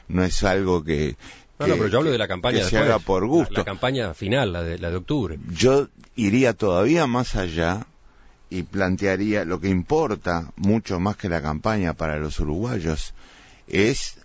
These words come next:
Speaker 1: el gobierno. Y desde el punto de vista del gobierno, del gobierno que vamos a ejercer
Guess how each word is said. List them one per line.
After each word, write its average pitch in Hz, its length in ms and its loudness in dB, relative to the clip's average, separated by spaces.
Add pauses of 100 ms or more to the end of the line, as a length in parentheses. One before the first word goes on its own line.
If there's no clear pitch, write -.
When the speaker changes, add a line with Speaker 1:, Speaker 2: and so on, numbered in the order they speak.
Speaker 1:
el 80 120 -4
gobierno. 78 760 -2 (580)
Y 90 180 0
desde 85 280 2
el 76 140 -4
punto 180 400 0
de 90 160 2
vista 104 340 0
del 78 140 -2
gobierno, 78 720 -2 (240)
del 80 180 -4
gobierno 107 540 2
que 85 100 -4
vamos 107 380 0
a 92 60 -4
ejercer 82 640 -6